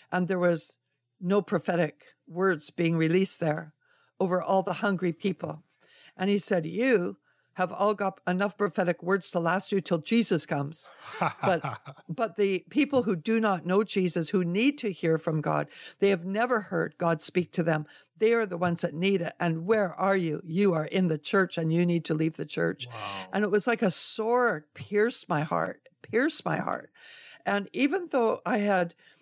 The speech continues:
Speaker 1: you know, when opportunity had arisen previously, you know, I would minister to people on the street as I was praying for them. If God gave me something, I would do it.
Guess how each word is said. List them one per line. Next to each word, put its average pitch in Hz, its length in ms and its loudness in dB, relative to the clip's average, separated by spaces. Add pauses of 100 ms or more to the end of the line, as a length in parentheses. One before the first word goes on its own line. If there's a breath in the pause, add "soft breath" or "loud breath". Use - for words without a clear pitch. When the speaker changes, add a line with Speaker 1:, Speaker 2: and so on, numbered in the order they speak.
(140 soft breath)
Speaker 1:
you 302 140 0
know, 311 260 2
when 208 480 0
opportunity 202 1000 0
had 165 440 -4
arisen 170 760 0 (360)
previously, 180 800 0 (440 loud breath)
you 220 120 0
know, 214 200 0
I 233 100 0
would 226 180 -2
minister 175 400 0
to 160 80 -2
people 175 320 0
on 165 160 -2
the 165 80 0
street 175 260 0
as 175 160 -2
I 165 60 2
was 170 100 -2
praying 165 320 -2
for 175 160 0
them. 170 140 0
If 180 120 -4
God 160 240 0
gave 160 160 0
me 170 100 -2
something, 151 340 -4
I 156 80 2
would 160 120 0
do 156 120 0
it. 160 80 -4